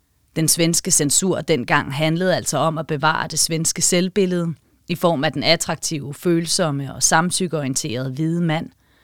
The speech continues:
snarere end at begrænse overgreb på film. At sorte mænd kunne straffe hvide, var ikke en sexet historie,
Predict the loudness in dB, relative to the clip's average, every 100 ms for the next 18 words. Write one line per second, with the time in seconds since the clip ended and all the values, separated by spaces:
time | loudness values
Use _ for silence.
0 | -8 4 6 8 6 4 0 -4 0 2
1 | 2 0 0 0 0 -4 -8 -10 -10 -6
2 | -6 -8 -16 _ _ _ _ _ _ _
3 | _ _ -4 0 4 6 8 6 4 0
4 | -4 -4 0 2 2 0 -4 -2 -2 0
5 | 2 2 0 -2 0 0 -2 -2 -4 -4
6 | -2 0 -2 -2 -6